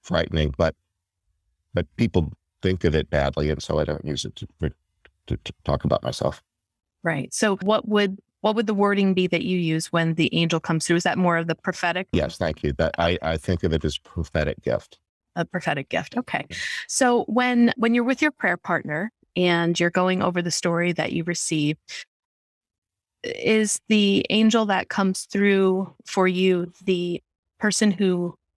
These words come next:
Speaker 2: died? Is that the angel, like, their angel or their guardian
Speaker 1: Yes, it's their
Speaker 2: communicating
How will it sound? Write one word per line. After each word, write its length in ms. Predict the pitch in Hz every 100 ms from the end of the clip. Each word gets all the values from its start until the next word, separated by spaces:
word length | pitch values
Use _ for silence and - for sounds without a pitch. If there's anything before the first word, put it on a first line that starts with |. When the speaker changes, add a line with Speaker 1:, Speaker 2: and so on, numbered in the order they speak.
| _
Speaker 2:
died? 500 | 185 180 185 240 330 - _ _ _ _
Is 180 | 190 185
that 320 | 185 175 170 -
the 160 | 202 -
angel, 520 | 196 202 190 185 175 -
like, 200 | 175 -
their 220 | 185 196
angel 340 | 196 196 196
or 100 | 180
their 180 | 180 190
guardian 640 | 185 180 185 185 180 180 160
Speaker 1:
Yes, 300 | 80 - 69
it's 140 | -
their 220 | 101 92
Speaker 2:
communicating 260 | 82 80